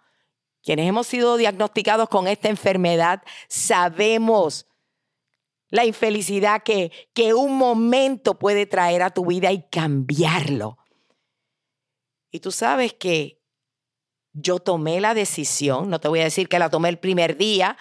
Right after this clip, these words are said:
acabando de haber sido diagnosticada con cáncer.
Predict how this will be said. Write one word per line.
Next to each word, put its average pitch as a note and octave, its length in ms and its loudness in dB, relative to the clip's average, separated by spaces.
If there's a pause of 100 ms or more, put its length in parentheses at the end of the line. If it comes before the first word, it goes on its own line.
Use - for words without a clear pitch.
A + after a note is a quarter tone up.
(100)
acabando F#3+ 540 0
de F#3 80 0
haber E3+ 180 0
sido F3+ 320 -2
diagnosticada D#3+ 840 -2
con D3 160 -4
cáncer. F#3 640 -4